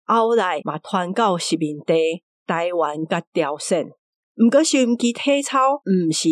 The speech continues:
美国人发明的，差不多相共的时阵，伫德国嘛已经有人咧听广播做健康操。也有人讲，上早的收音机体操是瑞典的人发明的。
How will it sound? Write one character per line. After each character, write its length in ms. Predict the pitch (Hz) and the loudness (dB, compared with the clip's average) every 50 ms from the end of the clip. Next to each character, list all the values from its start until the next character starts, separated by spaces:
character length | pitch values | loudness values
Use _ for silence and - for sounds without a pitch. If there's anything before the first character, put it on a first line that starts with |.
| 156 170 | 2 2
美 140 | 214 233 233 | 2 0 2
国 140 | - 233 233 | 2 2 2
人 100 | 208 170 165 165 175 - | 2 0 0 -4 -4 -2
发 120 | 214 208 | -2 -2
明 240 | 190 180 160 147 151 | 0 0 -2 -2 -2
的， 80 | 147 147 151 151 156 180 _ _ _ _ _ _ _ _ _ | -4 -4 -2 -4 -4 -6 _ _ _ _ _ _ _ _ _
差 240 | - - 180 175 175 | -8 -4 -2 -2 0
不 100 | - 214 | 0 0
多 340 | 208 - 185 180 175 175 - | 2 2 2 2 2 0 -2
相 220 | - - - 190 180 185 190 180 | -4 -4 0 0 2 2 0 0
共 200 | - 170 165 175 | 0 -2 -2 0
的 100 | 180 175 | -2 -2
时 200 | 175 - - 185 | -2 -2 -4 -4
阵， 380 | 180 - 190 190 185 180 196 208 - | -2 0 0 0 0 0 -2 -6 -2
伫 160 | - 180 165 - | -2 -2 -2 0
德 160 | - 285 277 | -2 -2 0
国 260 | - - 220 180 - - | 2 2 2 2 2 -2
嘛 140 | - 165 156 - | -4 -4 -4 -2
已 160 | - 240 254 | -4 -4 -2
经 220 | - - 214 202 | 0 0 0 0
有 220 | 190 - - 180 175 | 0 -2 -4 -4 -4
人 360 | 180 175 165 165 165 170 185 | -2 -2 -2 -4 -4 -4 -2
咧 100 | 202 202 | -2 -4
听 220 | 202 - - 190 165 165 - | -4 -2 -2 -2 -2 -2 -2
广 280 | - 208 190 190 202 196 | 0 2 2 2 0 -2
播 300 | - 170 - - - - | -2 -2 -2 -2 -4 -8
做 300 | - - 196 175 147 143 _ - | -2 2 2 2 2 0 _ -4
健 160 | 165 143 - | -4 -4 -4
康 240 | - - 165 147 156 | -6 -6 -6 -6 -6
操。 380 | - - 156 151 151 160 170 _ _ _ _ _ _ _ - | -8 -4 -4 -2 -2 -4 -6 _ _ _ _ _ _ _ 0
也 100 | 247 277 | 2 2
有 160 | 269 247 196 | 4 4 4
人 220 | 196 196 202 208 | 4 4 2 0
讲， 120 | 214 - 240 247 254 254 262 - | 2 2 4 4 2 0 -2 -6
上 300 | - - - - 220 180 175 175 160 165 175 - | -8 -4 0 0 0 0 0 -2 -4 -8 -6 -2
早 360 | - 302 277 285 247 175 160 | -2 0 0 2 0 0 0
的 120 | 170 170 | -2 -2
收 200 | - - - 190 175 | -2 -2 0 0 2
音 260 | 175 175 170 170 170 - | 2 2 0 0 -2 -6
机 160 | - 175 170 | -8 -10 -8
体 320 | - - - 226 226 226 233 | -8 -4 0 2 2 2 2
操 460 | - - - 214 214 220 226 240 - | 0 0 0 0 2 2 0 -2 -6
是 220 | - - - - 190 170 - - - | -8 -6 -2 -2 -2 -2 -2 -2 0
瑞 280 | 190 160 165 165 160 - | 0 0 0 -2 -4 -2
典 280 | - 220 220 196 170 170 | 0 0 2 0 0 -2
的 60 | - | -2
人 220 | 175 170 165 156 131 135 139 165 160 | 0 0 0 -2 -4 -4 -6 -6 -4
发 120 | - 208 | -4 -4
明 260 | 180 170 147 90 78 - | -2 -2 -4 -6 -6 -10
的。 80 | - | -12